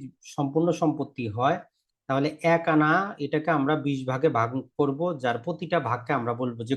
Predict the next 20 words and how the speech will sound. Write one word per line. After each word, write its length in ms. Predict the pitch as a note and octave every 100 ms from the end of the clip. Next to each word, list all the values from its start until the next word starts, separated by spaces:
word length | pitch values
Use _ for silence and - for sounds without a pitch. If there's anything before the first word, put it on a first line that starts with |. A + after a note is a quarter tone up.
| C3+
গণ্ডা। 300 | B2 G#2+ G2+ G#2
গণ্ডাও 320 | C3 C#3 D3 D#3
কিন্তু 240 | E3+ E3 F#3+ F#3
নির্দিষ্ট 380 | B2+ - C#3+ - D#3
কোনো 140 | D#3 D#3
কি 60 | E3 E3
করে 160 | D3 C#3+
না, 60 | A2 - _ _ _ _
সম্পত্তি 480 | - D#3 D#3 D#3 E3 D#3+
প্রকাশ 240 | D#3 - -
করে 180 | C3 A#2 A2
না। 60 | G#2+
Just 240 | C#3 D3+ - C#3
এটা 120 | D#3 D3
হচ্ছে 200 | C#3+ E3+ D3
যেমন 180 | C3+ C#3+
আমরা 140 | C3+ C#3 B2+
দশমিক 360 | A#2+ C#3+ D3 C3+
ব্যবহার 280 | C#3 B2+ C3 C3+
করি 140 | D#3+